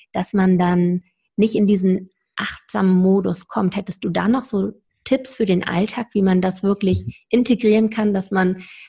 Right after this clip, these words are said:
da immer mal wieder reinkommt, vor allem halt auch beim Essen, ne? Dass man diese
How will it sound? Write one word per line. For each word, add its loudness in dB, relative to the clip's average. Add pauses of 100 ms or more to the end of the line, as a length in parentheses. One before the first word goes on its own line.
da -6
immer 6
mal 2
wieder 2
reinkommt, 0
vor -6
allem 0
halt -2
auch -4
beim 0
Essen, -4
ne? 0
Dass -4
man 0
diese 0